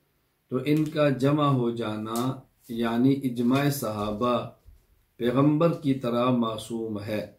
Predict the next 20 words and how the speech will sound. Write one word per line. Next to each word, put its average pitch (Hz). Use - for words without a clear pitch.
صلی 120
اللہ 110
علیہ 107
وسلم۔ 90
جو 131
لوگ 165
صحابہ 123
کرام 143
رضی 139
اللہ 135
عنہم 131
اجمعین 123
کو 127
حجت، 117
معیار 113
حق 127
اور 117
عادل 117
نہیں 127
مانتے، 107